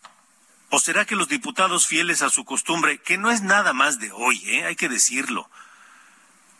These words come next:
fieles a su costumbre, solamente van a levantar el dedo y aprobar todo lo que les mande la presidencia de la República, incluso sin leerlo? Porque, insisto, así eran los tiempos del pri,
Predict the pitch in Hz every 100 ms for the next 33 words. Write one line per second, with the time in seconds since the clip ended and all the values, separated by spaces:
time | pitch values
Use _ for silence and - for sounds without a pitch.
0 | _ _ - - - - - - 190 196
1 | 185 151 - 127 - 175 160 156 175 147
2 | 160 147 143 156 123 101 104 143 139 107
3 | 127 135 117 101 95 98 131 127 - 135
4 | 135 123 - 113 - 104 101 120 131 127
5 | 123 - - 101 117 127 131 117 101 98
6 | - 131 131 135 120 - - - - -
7 | _ _ _ _ _ _ _ _ 151 139
8 | 190 190 185 123 117 98 95 117 113 131
9 | 185 220 _ _ _ _ - - - -
10 | - - 123 - 202 - 107 - _ _
11 | - - 127 - 233 208 143 185 196 139
12 | 117 - 160 196 135